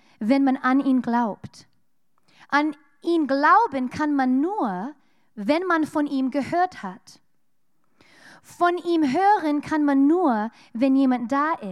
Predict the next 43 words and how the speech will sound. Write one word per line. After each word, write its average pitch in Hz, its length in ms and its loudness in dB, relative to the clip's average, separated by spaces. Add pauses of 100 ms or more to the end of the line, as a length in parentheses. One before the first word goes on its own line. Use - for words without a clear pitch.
ist, - 280 -20 (200)
der 254 120 -2
die 233 140 -2
Botschaft 202 840 -6 (160)
von 247 280 -2
ihm 214 320 -4 (180)
verkündet." - 840 -8 (920)
You 302 80 -6
know, 285 180 -4 (500)
Gott, 381 220 -2 (220)
Gott, 349 160 0
er 262 120 0
weiß, 233 200 0
dass - 160 -8
wir 214 80 -4
nicht 190 200 -8
blöd 190 280 -6
sind. - 340 -16 (140)
Aber 262 120 -4
dieser 302 220 -2
Vers, 349 340 -4
<laughs> - 40 -4
manchmal 320 340 -4
denke 294 220 -6
ich - 60 -10
und 233 100 -6
denke, 233 160 -8
dass 226 100 -12
wir 226 80 -10
blöd 233 300 -6
sind. 403 140 -10 (320)
Ich - 40 -20
liebe 403 420 0
es. 226 80 -8 (280)
Er 349 140 4
legt 392 220 2
es 403 60 -4
einfach 381 400 2
ganz 415 280 0
simpel 427 320 0
für 349 180 -6
uns 339 260 -2
hier, 359 260 0